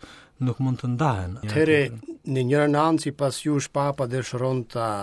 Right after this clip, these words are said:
Speaker 2: vendos edhe një herë figurën e meshtarit, sipas shembullit të meshtarit të madh që është Krishti, në qendrën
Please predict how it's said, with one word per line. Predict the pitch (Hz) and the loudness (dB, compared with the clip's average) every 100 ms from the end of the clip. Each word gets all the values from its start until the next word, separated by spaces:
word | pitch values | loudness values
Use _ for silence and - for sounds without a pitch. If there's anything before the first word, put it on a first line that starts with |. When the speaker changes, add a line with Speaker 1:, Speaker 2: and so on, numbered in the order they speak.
| - | -8
Speaker 2:
vendos | 107 120 120 131 117 - - _ | -8 -6 -2 -2 -2 -8 -12 _
edhe | 131 117 127 | -8 -4 -4
një | 113 | 0
herë | 131 135 - | 0 0 -2
figurën | 110 123 131 117 | -6 -2 -2 -2
e | |
meshtarit, | 113 113 - 120 117 120 120 - - | -2 -6 -6 -4 -2 -2 -6 -10 -20
sipas | - - - 110 | -14 -14 -10 -6
shembullit | - 131 123 120 113 | -4 -2 -2 -4 -4
të | 110 | -4
meshtarit | 113 - 123 117 110 | -6 -4 -4 -4 -4
të | 120 | -6
madh | 117 113 98 | -4 -4 -6
që | 113 | -12
është | 101 - | -12 -8
Krishti, | 123 131 - 120 104 - | -6 -6 -4 -6 -6 -8
në | 143 127 | -4 -4
qendrën | - 143 139 127 131 | -2 -2 0 0 -2